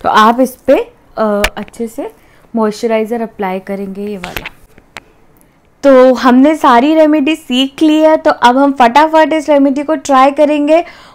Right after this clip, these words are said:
और आप इस remedy को तीन से चार बार ज़रूर करें Week में। results धीरे धीरे मिलते हैं but मिलते बहुत अच्छे हैं। आपका ज़रूर सारी problem solve होगी, लेकिन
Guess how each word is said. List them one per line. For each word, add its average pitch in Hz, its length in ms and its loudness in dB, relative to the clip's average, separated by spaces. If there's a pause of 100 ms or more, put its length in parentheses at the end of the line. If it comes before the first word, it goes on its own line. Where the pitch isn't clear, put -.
और 320 180 0
आप 311 220 2
इस 320 160 -4
remedy 285 480 2
को 330 200 -2
तीन 269 280 0
से 285 140 0
चार 262 360 4
बार 302 260 2
ज़रूर 247 360 0
करें 302 400 0
Week 269 340 -4
में। 311 240 0 (380)
results 262 600 0
धीरे 269 260 4
धीरे 349 280 2
मिलते 349 340 -2
हैं 359 220 2
but 311 280 0
मिलते 233 340 0
बहुत 214 480 -2 (140)
अच्छे 302 480 0
हैं। 302 280 0 (600)
आपका 240 360 2
ज़रूर 269 420 2
सारी 277 360 2
problem 269 460 0
solve 254 460 0
होगी, 277 360 2 (360)
लेकिन 262 280 -4